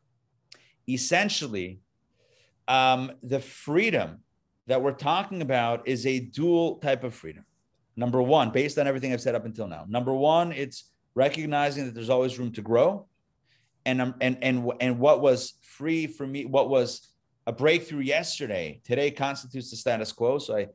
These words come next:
constantly breaking through my own limitations. And at the same time, recognizing there's a healthy framework within which I can operate to be free. So getting back to the example of children, when children feel, for example, that they have a very solid,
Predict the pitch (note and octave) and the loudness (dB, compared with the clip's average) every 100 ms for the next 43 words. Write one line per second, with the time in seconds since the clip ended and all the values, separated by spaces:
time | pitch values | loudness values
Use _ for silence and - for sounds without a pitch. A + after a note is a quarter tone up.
0 | _ _ - - D#3 D3+ E3 D3 B2+ G#2 | _ _ -10 -4 -2 -2 -4 -2 -2 -4
1 | - _ _ _ - D3 D3+ D3 B2+ C3+ | -8 _ _ _ 2 4 4 -2 -8 -4
2 | C#3+ C3+ B2 B2+ C3 A#2+ G#2+ G2+ F#2+ B2+ | -2 0 0 0 0 -2 -2 -4 -4 -8
3 | C#3+ - _ - A#2+ B2 B2 - _ - | -10 -16 _ -10 -6 -4 -6 -12 _ -10
4 | G#2+ A#2 - D3 D#3 E3+ F3 D3+ C#3 B2+ | -8 -6 -4 -4 -4 -4 -2 -2 -2 -4
5 | D3+ E3 A#2+ G#2 G2+ G2+ G2+ _ _ _ | -4 -6 -8 -8 -8 -12 -14 _ _ _
6 | G#2 G#2 B2 B2+ A#2+ B2+ B2 A2+ A2 G#2+ | -12 -4 -4 -4 -6 -6 -4 -6 -6 -8
7 | B2+ A#2+ A2 G#2 - _ _ - G2+ A2 | -8 -6 -6 -6 -12 _ _ -12 -8 -4
8 | A#2 A#2+ A2+ G#2 G#2 F#2+ - D#2 E2 - | -2 -2 -2 -4 -6 -8 -8 -12 -14 -14
9 | _ _ - B2+ A2 B2+ C3 C3 B2+ A#2+ | _ _ -6 0 2 2 4 2 0 -2
10 | A2+ B2 A#2+ C3 B2+ G3+ G#3+ D#3 C#3 - | -4 -4 -4 -6 -6 -2 -2 -4 -10 -14
11 | _ _ _ _ - A2 - F3 D3+ C3+ | _ _ _ _ -10 -8 -2 0 0 -4
12 | - D#3+ D#3+ D3 B2+ A2 C3+ C3+ B2 G#2+ | -4 0 2 2 -4 -2 -2 -2 -4 -8
13 | G#2 A2 G#2 G2+ B2+ C#3 B2+ - - C3+ | -4 -2 -2 0 0 0 -4 -6 0 2
14 | C#3+ C3+ E2+ - | 2 2 -2 -6